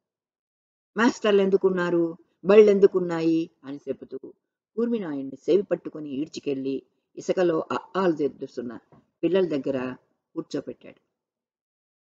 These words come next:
మాస్టర్ గారికి కూర్మిగాడిని చూడగానే చక్కటి ఆలోచన తట్టింది. చురుగ్గా చాకులాగున్నాడు.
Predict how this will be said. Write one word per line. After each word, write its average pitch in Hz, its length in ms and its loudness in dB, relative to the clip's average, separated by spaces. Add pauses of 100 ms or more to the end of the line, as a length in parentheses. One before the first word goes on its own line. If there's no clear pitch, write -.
(960)
మాస్టర్ 131 420 -2
గారికి 147 480 0
కూర్మిగాడిని 151 680 -2
చూడగానే 135 840 0
చక్కటి - 540 -6
ఆలోచన 135 380 -2
తట్టింది. 107 420 -10 (720)
చురుగ్గా 196 460 0
చాకులాగున్నాడు. 139 880 -12